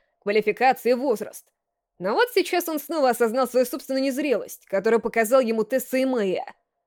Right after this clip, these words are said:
Пусть атмосфера в комнате была дружелюбной, но Тео показалось, что послевкусие от сладкого кофе было немного горьким. Около девяти вечера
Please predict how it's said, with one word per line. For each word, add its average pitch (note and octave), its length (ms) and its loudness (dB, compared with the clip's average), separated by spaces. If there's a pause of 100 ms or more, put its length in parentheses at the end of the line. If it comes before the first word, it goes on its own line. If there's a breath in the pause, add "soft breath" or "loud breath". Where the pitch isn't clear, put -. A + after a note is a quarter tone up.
(400)
Пусть G#4+ 220 2
атмосфера F4 440 0
в - 60 -6
комнате D4 380 -4
была C#4 240 6
дружелюбной, C4 800 -2 (360)
но G3 220 -4
Тео F4+ 220 0
показалось, A#3 520 2
что - 140 -6
послевкусие C#4+ 560 0
от A#3+ 80 -6
сладкого A#3+ 440 0
кофе A#3+ 520 -2 (440)
было A#3+ 300 4
немного B3 420 4
горьким. A#3 560 -2 (1400)
Около F#4+ 360 4
девяти B3+ 360 0
вечера A#3 580 -4